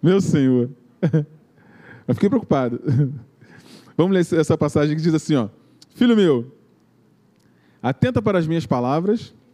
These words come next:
aos meus ensinamentos, inclina o teu, o teu ouvido. Não os deixes apartar-se dos teus,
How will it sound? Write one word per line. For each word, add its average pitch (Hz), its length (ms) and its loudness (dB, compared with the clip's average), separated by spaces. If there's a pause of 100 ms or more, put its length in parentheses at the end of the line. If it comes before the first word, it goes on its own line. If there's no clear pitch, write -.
(220)
aos 135 260 -2
meus 202 220 2
ensinamentos, 160 840 0 (200)
inclina 185 480 2
o 185 80 2
teu, 233 360 2 (1000)
o 135 80 2
teu 254 380 2 (680)
ouvido. 147 720 0 (640)
Não 208 280 2
os 196 160 4
deixes 175 440 2
apartar-se 165 720 -2
dos 147 200 -4
teus, 240 440 0